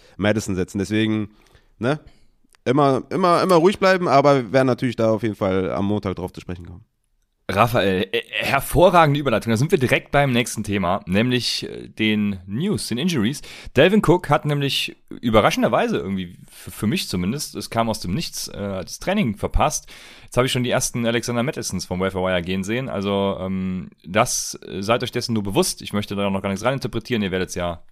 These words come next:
Speaker 2: den News entnehmen, ähm, auch dem Livestream am Sonntag, ob er spielt oder nicht. Dann haben wir, äh, Carson Wentz ist wieder dabei, äh, hat trainiert heute.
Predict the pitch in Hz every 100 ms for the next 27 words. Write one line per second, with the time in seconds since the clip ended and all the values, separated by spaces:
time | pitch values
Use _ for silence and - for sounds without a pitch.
0 | _ 90 87 92 104 - 87 87 117 127
1 | 127 117 92 92 90 - 92 90 87 90
2 | - 87 87 113 113 110 - 87 - 90
3 | 90 143 160 - - - - - - -
4 | 143 185 139 101 - 113 151 151 117 107
5 | 95 90 - - 92 95 147 180 208 226
6 | 269 135 - 113 117 117 110 107 139 160
7 | - 104 113 - _ - 104 110 170 160
8 | 160 170 190